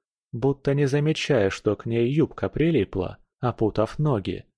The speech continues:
Да и майка, словно вторая кожа, облегала девичье тело. Я, конечно, старательно отводил глаза в сторону —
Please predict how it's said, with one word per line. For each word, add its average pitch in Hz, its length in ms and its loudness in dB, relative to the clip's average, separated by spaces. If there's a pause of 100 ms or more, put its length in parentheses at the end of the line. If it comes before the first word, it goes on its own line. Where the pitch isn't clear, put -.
(440)
Да 104 260 2
и 113 100 2
майка, 131 460 0
словно 101 460 0
вторая 104 500 0
кожа, 101 540 0
облегала 131 580 0
девичье 143 600 0
тело. 92 600 -2 (720)
Я, 95 380 -2
конечно, 101 560 -2
старательно 101 720 -2
отводил 101 460 -2
глаза 101 420 0
в - 40 -10
сторону — 107 680 -2